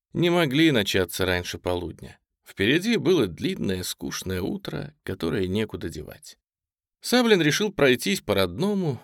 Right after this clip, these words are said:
любимому городу. Впереди была масса дел. Поездка на кладбище, на могилу Веры Константиновны, Кротбек, графини Палтовой, таинственное дело Репнина,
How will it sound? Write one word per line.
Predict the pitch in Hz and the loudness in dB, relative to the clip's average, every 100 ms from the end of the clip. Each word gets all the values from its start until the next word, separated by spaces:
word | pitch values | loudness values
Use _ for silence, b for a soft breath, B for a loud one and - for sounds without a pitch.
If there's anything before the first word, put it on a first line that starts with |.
| - | -8
любимому | 95 95 190 165 131 107 | -6 -2 0 0 0 -2
городу. | 85 87 - - 127 - _ _ _ _ | -6 -10 -12 -14 -18 -20 _ _ _ _
Впереди | _ - 175 226 254 | _ 2 2 4 4
была | 160 117 | 6 6
масса | 123 208 - 95 | 4 0 -2 -4
дел. | 80 80 80 - _ _ _ | -6 -8 -8 -10 _ _ _
Поездка | - 98 95 - 92 | -2 0 0 -6 -10
на | 92 | -8
кладбище, | - 175 180 151 151 - 127 123 _ | -6 -4 -4 -4 -4 -4 -8 -10 _
на | 95 | -4
могилу | 95 90 92 90 | -2 -2 -2 -2
Веры | 90 92 90 | 0 0 0
Константиновны, | 87 90 - 92 87 - 92 90 87 90 _ _ _ _ _ | -2 -6 -4 -4 -4 -4 -4 -4 -8 -14 _ _ _ _ _
Кротбек, | - 101 175 143 131 - - | 0 0 0 -4 -4 -6 -8
графини | - 95 98 95 - 165 120 | -10 -4 0 0 -2 -4 -4
Палтовой, | - - 143 151 127 120 113 - _ _ | -4 -4 -4 -4 -4 -4 -6 -8 _ _
таинственное | - 180 202 - 92 92 92 | -4 -2 -2 -6 -4 -2 -2
дело | 90 90 90 | 0 0 0
Репнина, | 90 87 - 87 92 165 | -2 -4 -4 -2 -2 -4